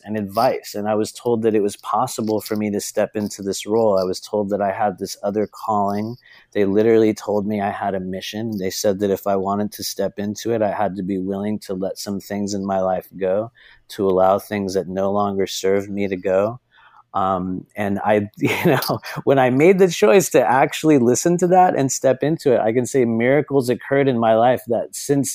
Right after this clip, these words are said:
even to this very day, I'm watching them unfold and I'm saying, "You know, Matt, even if you were crazy, even if this was something that was created in your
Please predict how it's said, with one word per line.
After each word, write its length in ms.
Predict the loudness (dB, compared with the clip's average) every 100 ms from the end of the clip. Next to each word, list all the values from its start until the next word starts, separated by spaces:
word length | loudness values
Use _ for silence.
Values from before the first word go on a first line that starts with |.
| 0
even 280 | 0 2 -2
to 140 | -2
this 160 | -2 -2
very 320 | 2 2 4
day, 340 | 2 2 2 0
I'm 160 | -4 -2
watching 480 | -2 -4 -4 -4
them 200 | -2 -2 -4
unfold 540 | -6 -8 -4 -2 -2 -2
and 120 | -6
I'm 80 | -6
saying, 340 | -6 -4 -4 -8 -20 -14
"You 120 | -6 -2
know, 120 | 2
Matt, 300 | 2 2 2
even 220 | 2 0
if 160 | -2 -2
you 140 | -2
were 220 | 2 2 0
crazy, 500 | -2 -4 -4 -6 -12 -12 -8
even 260 | -6 -4
if 120 | -4
this 220 | -6 -10 -2
was 260 | 0 0
something 540 | -2 -8 -8 -8 -8 -8
that 120 | -10
was 140 | -12
created 460 | -10 -4 0 0 -2
in 160 | -6
your 140 | -6